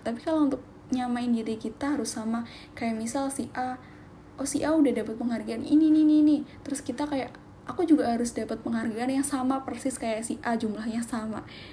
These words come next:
Aduh, jangan deh. Itu sama aja bikin diri kita sengsara gitu. Jadi lebih baik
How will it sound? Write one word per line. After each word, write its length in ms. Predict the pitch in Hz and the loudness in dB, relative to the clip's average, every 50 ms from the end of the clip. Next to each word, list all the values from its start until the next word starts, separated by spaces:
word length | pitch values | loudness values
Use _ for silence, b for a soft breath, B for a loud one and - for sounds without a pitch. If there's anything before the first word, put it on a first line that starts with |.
| B B B B B B B - | B B B B B B B -10
Aduh, 240 | - 233 220 233 226 | -6 -2 0 2 2
jangan 400 | - 226 220 220 220 220 214 208 | 2 0 -2 -4 -4 -4 -4 -4
deh. 140 | 233 233 - B B B B B B B B B B B B - | -4 -6 -8 B B B B B B B B B B B B -10
Itu 220 | - 240 339 349 330 | -6 -4 -2 -2 0
sama 320 | 320 320 277 254 254 247 | 2 2 2 2 2 0
aja 160 | 254 302 320 | 2 4 4
bikin 240 | 302 269 233 262 247 | 4 4 2 2 0
diri 160 | 240 240 240 | 0 -2 -4
kita 240 | 226 - 226 226 233 | -4 -4 -4 -6 -6
sengsara 560 | - 233 214 - 254 247 247 240 226 220 214 | -8 -8 -8 -6 -6 -4 -2 -2 -2 -4 -4
gitu. 240 | - 208 233 - 208 | -6 -8 -10 -8 -6
Jadi 400 | 202 226 233 302 330 320 320 - | -4 2 4 4 4 4 2 -2
lebih 320 | - 240 233 226 220 214 | -4 -4 -2 -2 -2 -4
baik 480 | 220 214 202 196 190 196 214 254 311 311 | -4 -4 -4 -4 -4 -4 -2 0 0 0